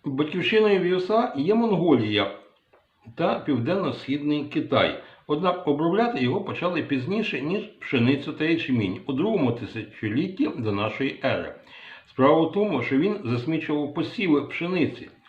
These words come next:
Однак хлібороби вже тоді знали його як корисну культуру, тому особливо з ним не боролись.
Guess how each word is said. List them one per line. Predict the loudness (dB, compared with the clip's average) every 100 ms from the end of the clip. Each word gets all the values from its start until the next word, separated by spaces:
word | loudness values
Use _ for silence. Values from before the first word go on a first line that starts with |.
| -20 -8
Однак | 0 0
хлібороби | 4 4 4 6 6 4
вже | -2 -2
тоді | -2 -2 -2
знали | 0 2 2 2
його | 0 2 0 0
як | -2 -2
корисну | -4 0 0 0 -8
культуру, | -6 -6 2 4 4 0 -10 -20 -10
тому | -4 0 0
особливо | 0 2 4 4 2
з | 2
ним | 2 2 -2 0
не | 2
боролись. | 2 2 2 0 -6 -14